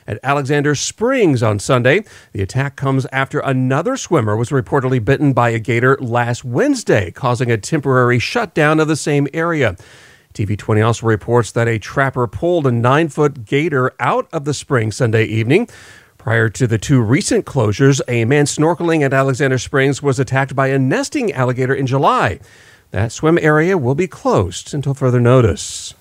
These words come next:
Florida gas prices are at their lowest level of the year. That's according to triple A. The statewide average for a gallon of regular unleaded Monday was three dollars and sixteen cents. That is six cents cheaper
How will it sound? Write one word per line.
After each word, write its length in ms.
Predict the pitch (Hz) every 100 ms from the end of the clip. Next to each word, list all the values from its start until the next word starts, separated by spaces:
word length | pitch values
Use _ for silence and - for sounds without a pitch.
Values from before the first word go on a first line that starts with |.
| - - - - - _ _ _ _
Florida 600 | - - - - 220 208
gas 260 | 196 214 -
prices 360 | 202 208 208
are 120 | 190 180
at 100 | 175
their 100 | 165
lowest 500 | 156 226 320 285 214
level 560 | 170 135 110 175 302
of 120 | 175
the 100 | 185
year. 400 | 208 277 294 117
That's 160 | 101 110
according 320 | - 160 175
to 100 | 175
triple 400 | 123 - 175 143
A. 260 | 220 143 190 - - - -
The 60 | 107
statewide 420 | 175 143 147 139
average 280 | 135 147 -
for 200 | 131 123
a 40 |
gallon 320 | 131 135 143
of 120 | 127
regular 300 | 135 135 131
unleaded 560 | - 165 180 165 175 165
Monday 600 | 139 131 131 127 143 196
was 360 | 165 139 131 - -
three 200 | 208 247
dollars 380 | 170 139 135
and 320 | - 135 131 -
sixteen 600 | - 285 - - 196 170
cents. 380 | - 196 127 -
That 180 | 139 131
is 160 | 123
six 340 | - 247 254 -
cents 280 | - 196 -
cheaper 600 | - - 262 160 139